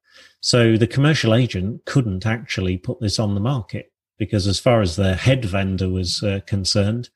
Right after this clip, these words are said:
um, this party was going to acquire it and build it out. There was a discreet conversation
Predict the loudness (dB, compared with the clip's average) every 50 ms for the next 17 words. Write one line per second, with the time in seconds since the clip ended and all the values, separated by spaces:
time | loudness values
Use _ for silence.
0 | _ _ _ _ _ _ _ _ _ 0 0 2 2 2 2 2 2 2 2 2
1 | 2 2 2 0 0 0 2 2 2 2 0 2 2 2 2 2 2 2 2 2
2 | 2 0 -2 -2 0 2 2 2 2 0 -2 -4 -6 -6 -4 -4 -2 0 0 0
3 | 0 -2 -2 -2 -4 -4 -4 -6 -10 -14 -18 -20 _ _ _ _ _ _ _ _
4 | -2 0 2 2 2 2 0 0 0 0 0 0 0 0 0 0 -2 -2 -2 -6
5 | -8 -6 -4 -2 -2 -2 -2 -2 0 2 2 2 2 0 -2 -4 -4 -6